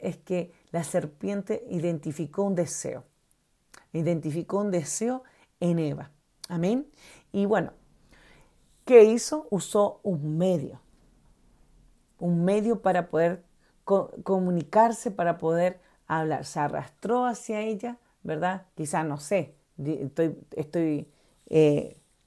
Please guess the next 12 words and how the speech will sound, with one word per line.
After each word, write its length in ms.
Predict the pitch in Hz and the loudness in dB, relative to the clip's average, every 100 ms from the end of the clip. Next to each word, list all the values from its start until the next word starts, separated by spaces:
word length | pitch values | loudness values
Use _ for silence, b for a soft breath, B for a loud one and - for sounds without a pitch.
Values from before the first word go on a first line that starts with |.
| - | -6
hablándolo 520 | 151 156 170 180 175 | -2 2 2 2 0
literalmente, 680 | 165 151 165 165 247 240 170 | -2 -4 -4 -2 -2 0 -2
porque 200 | 147 151 | -2 -6
nosotros 320 | 143 147 156 | -6 -6 -8
sabemos 300 | 151 147 160 | -4 -4 -6
que 120 | - | -6
hoy 60 | 156 | -4
día 180 | 156 160 | -2 -4
una 180 | 156 156 | -4 -6
serpiente 540 | 165 - 160 156 165 | -6 -6 -8 -6 -8
se 160 | 147 151 | -6 -6
arrastra. 560 | 156 185 180 - 233 | -2 -2 -4 -8 -8